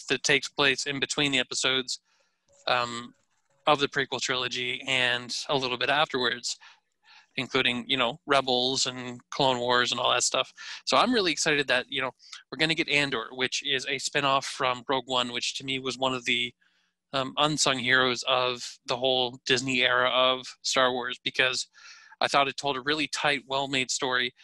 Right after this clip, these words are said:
It told a story that we are familiar with and we know the stakes of without them having to go deep into that, because we've already seen the original series. Um, and they made us fall in love with all these characters who,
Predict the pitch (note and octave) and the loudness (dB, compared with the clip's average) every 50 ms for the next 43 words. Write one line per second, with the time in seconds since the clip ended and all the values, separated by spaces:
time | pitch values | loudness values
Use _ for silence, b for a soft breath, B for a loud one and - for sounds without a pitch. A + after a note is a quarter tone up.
0 | B B B B B - C3+ - F3+ F3 E3+ E3 - - - C3 B2+ C3+ C3 C3 | B B B B B -8 -4 -2 -2 -2 0 0 -2 -2 0 0 0 2 2 0
1 | A#2+ - - C#3 C#3 C3 C3 C3 B2+ B2 - - - C#3 C3 C3 C3 B2+ B2+ C3 | -2 -2 -4 -4 -4 -4 -2 -2 -4 -4 -6 -4 -2 0 2 2 0 0 -4 -8
2 | - _ _ _ _ _ _ _ _ _ _ _ - - C#3 C#3 D#3+ F#3+ G#3 G3 | -10 _ _ _ _ _ _ _ _ _ _ _ -6 -4 0 2 2 2 2 0
3 | F#3+ G3+ G3+ G3 - - - D3 D3 C#3+ C#3 C#3 C3+ A#2 C3 B2+ C3+ C3 C#3 C#3 | 0 0 -2 -2 -4 -2 0 0 2 2 2 0 0 -4 -6 -4 -2 0 0 0
4 | C#3 C3+ B2 - - - - C#3+ C#3+ C#3+ - - - - C3+ B2 B2 B2+ B2 B2+ | 0 0 2 2 0 2 2 0 -2 0 -2 -6 -4 0 0 0 0 0 -2 -6
5 | B2 - - - _ _ _ _ _ - C#3 C3 C#3+ C#3 C#3 - C#3 C3+ B2+ C3 | -8 -14 -16 -18 _ _ _ _ _ -2 0 2 2 2 2 2 0 0 2 2
6 | C3+ B2+ B2+ B2+ B2+ A#2+ - B2+ B2 A#2+ - C#3 C3+ - - B2+ B2+ B2+ - B2 | 0 0 0 -2 -2 -4 -2 -4 -4 -2 -2 -2 -2 0 0 -2 -2 -2 -2 0
7 | B2 B2 C3+ - - B2+ - C#3 - - B2+ A#2+ C3 B2+ B2 B2 A#2+ - - D3+ | 2 2 2 0 -4 -2 -2 -2 -2 -2 -2 0 2 2 2 2 0 -2 0 0
8 | C#3+ C#3 B2+ B2 B2 A#2+ A2+ B2+ A#2+ A#2+ - - C#3 B2+ B2 B2+ - B B B | 0 -2 -2 -2 -2 -2 -2 -2 -2 -2 0 0 0 0 0 -2 -4 B B B
9 | B B B B B B B - C3 B2+ A#2+ A#2+ A#2+ A#2+ A#2+ A#2 - _ _ _ | B B B B B B B 0 2 2 4 2 0 -2 -6 -10 -12 _ _ _
10 | _ _ _ _ _ _ _ _ _ _ - F3+ F3 F#3+ G#3 F#3+ F3+ F3+ F#3 F3+ | _ _ _ _ _ _ _ _ _ _ 4 4 4 4 2 0 0 0 0 0
11 | F#3 E3 - - E3+ E3 D#3+ D#3+ D#3 - D3+ D3 D3 D3 C#3+ - - - G#3 G#3 | 0 0 0 2 2 2 2 2 -2 -2 0 0 0 0 0 -2 -4 -2 -2 -2
12 | A3 A3 - D#3 C#3 C3+ - - C#3+ C3+ C3 C3 | -2 0 0 -2 -2 -2 -2 0 0 0 0 0